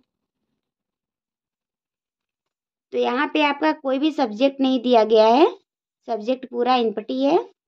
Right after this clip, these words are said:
कोई भी सब्जेक्ट नहीं है, केवल आपका डेट दे चुका है, शाम को भी नहीं है, ठीक है।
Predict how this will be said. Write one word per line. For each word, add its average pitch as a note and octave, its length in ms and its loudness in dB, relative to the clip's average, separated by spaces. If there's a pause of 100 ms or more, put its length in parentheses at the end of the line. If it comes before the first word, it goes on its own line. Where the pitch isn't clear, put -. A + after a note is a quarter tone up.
(760)
कोई B3 140 -2
भी C4 120 -4
सब्जेक्ट G3 480 0
नहीं F3 280 8
है, F3 100 4
केवल - 1000 -8
आपका A#3 280 0
डेट A3 340 4
दे F#3 200 4
चुका F3+ 300 -4
है, F3 220 2 (2250)
शाम A4 260 -2
को C#4+ 180 -2
भी D#4 220 4 (320)
नहीं G#3+ 340 4
है, D#3+ 120 0
ठीक B3 240 -10
है। F#4+ 120 -4